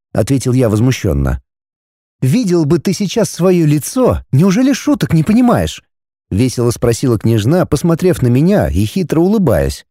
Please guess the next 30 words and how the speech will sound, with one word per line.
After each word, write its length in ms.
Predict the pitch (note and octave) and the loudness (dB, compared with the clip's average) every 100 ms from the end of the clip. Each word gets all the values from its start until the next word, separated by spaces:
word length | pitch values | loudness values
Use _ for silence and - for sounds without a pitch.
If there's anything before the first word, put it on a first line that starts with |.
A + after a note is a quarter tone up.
| _ _ - | _ _ -2
но 200 | C#3+ G#3 | 0 2
внезапно 600 | A3 F3 D3 F3+ E3 D#3+ | 2 0 0 0 2 0
сделала 500 | G#2 F#2+ C#3+ D3 B2+ | 0 0 0 2 0
серьезное 540 | - A2+ C#3 A2 G#2 | 0 0 0 2 0
лицо, 520 | G#2 G#2 - F3+ G2 - | 0 -2 -2 0 -2 -4
после 240 | - D3 C#3 | -4 -2 -2
чего 220 | C#3+ B2 | -2 -2
добавила: 640 | G#2+ F#2 E2+ C2+ B1 A#1+ - _ _ _ _ _ _ _ | 0 0 0 0 -2 -4 -8 _ _ _ _ _ _ _
«Если 300 | B2 E3 - | -2 -2 0
узнаю, 360 | F3+ D#3+ G#3+ G3 | 0 2 2 0
что 180 | - F#3+ | 0 -2
ты 140 | G#3+ | -2
крутишь 440 | - A3+ - D#3+ C#3+ | 0 0 0 -2 0
романы 460 | D3 F#3+ A3+ E3 | 2 4 4 2
за 180 | A#2 D3 | 0 0
моей 220 | E3 F#3 | 2 0
спиной, 500 | B2+ F#3 G#3+ A3+ G#2+ _ _ _ - | 0 0 2 2 -2 _ _ _ -2
пожалеешь 560 | D3 F3+ B3 B3 - | 0 0 0 -2 -2
очень 260 | A3 B3 A#3+ | -2 0 -2
сильно», 580 | - A3 D3+ C#3 C3 - _ _ _ _ _ - | -2 -2 0 2 0 -4 _ _ _ _ _ -6
сказала 480 | - G2 A2+ G#2+ | -2 0 2 2
она 180 | G2+ G#2 | 2 0
так, 240 | - E3+ - | 0 0 -2
что 240 | - C#3+ | -2 0
у 60 | C3 | 2
меня 300 | D3 D#3+ C#3+ | 2 2 0
пробежали 560 | - B2 C3 B2+ E3 | -2 0 0 0 2
мурашки 600 | E3 G#3 A3 A2 E2 - E2 | 2 2 2 0 -2 -6 -2
по 160 | G#2 | -2
телу. 500 | G#2+ G#2 D2 G#1+ A#1+ | -2 -2 -2 -4 -6